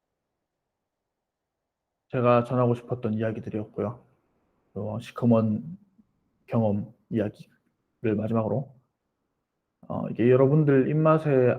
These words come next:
안 맞는 이야기였나 뭐 걱정도 됩니다마는, 그냥 '이 사람은 이렇게 겪었고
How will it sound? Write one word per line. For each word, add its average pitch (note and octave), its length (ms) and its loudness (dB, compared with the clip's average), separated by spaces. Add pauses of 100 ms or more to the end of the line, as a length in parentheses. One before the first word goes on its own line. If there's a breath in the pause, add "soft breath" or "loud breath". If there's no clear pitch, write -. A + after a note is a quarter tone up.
안 B2 220 0
맞는 D3+ 440 2
이야기였나 A#2+ 1900 -2
뭐 G#2 120 -4
걱정도 B2+ 380 0
됩니다마는, A2 760 -2 (960)
그냥 A#2 300 0 (440 soft breath)
'이 D#3 160 -2
사람은 D3 500 4
이렇게 C#3+ 360 2
겪었고 C3 600 2